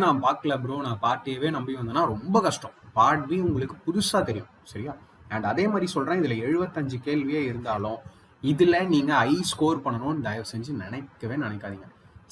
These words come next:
சேஃப்டிக்கு சொல்றேன், முப்பது கொஸ்டின்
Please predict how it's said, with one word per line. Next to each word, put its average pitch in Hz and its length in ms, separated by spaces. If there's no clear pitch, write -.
சேஃப்டிக்கு 190 680
சொல்றேன், 131 340
முப்பது 180 520
கொஸ்டின் 208 400